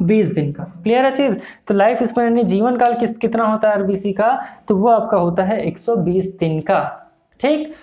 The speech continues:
यानी एक सौ बीस दिन बाद ये क्या होता है? पुनः चेंज होते रहता है। इसके बाद अगर हम बात कर लें कि भैया जब इसका life स्पैन के बारे में जान लिया एक सौ बीस दिन,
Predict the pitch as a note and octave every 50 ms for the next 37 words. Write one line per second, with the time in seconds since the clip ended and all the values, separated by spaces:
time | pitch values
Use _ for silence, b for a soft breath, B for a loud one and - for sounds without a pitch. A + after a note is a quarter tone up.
0 | B B B G#3 G#3 G#3+ A3 A3 A3 - G3 F#3+ A#3+ A#3+ G#3+ A3+ A3+ A3 G3+ G3+
1 | G3 G3+ G3+ - G3+ G3+ G3 A#3+ A#3 - G#3 G3 G#3 A3+ A3 A3+ - - F3+ F3
2 | F3+ E3+ E3+ D#3+ - E3+ E3 D#3 D3+ - - D3+ D3 C#3+ C#3 - - B B B
3 | B B B B G#3+ A3 - - - A3+ F#3+ E3+ F#3 F#3+ A3 A#3+ B3+ C4 B3 B3
4 | A#3+ A#3 A#3+ A3+ A3 A3 G#3+ G#3+ G#3+ - G#3+ F#3 F#3 F#3 G3+ A3 A3 A3+ F#3+ F#3
5 | F#3 F#3+ A3 G#3+ G#3 A3 F#3+ G3 G3 - A3+ G3+ F#3 F#3 G3 G3 G3 G3+ G3+ -
6 | - - G#3+ A3+ A#3+ A#3+ A#3+ A3+ G#3+ G#3+ G#3+ G#3+ G#3+ G#3 G#3+ G3+ G3+ G#3 G#3 G3+
7 | - G#3+ G3 F3+ G3+ G3+ F#3 E3+ G3 G3 A3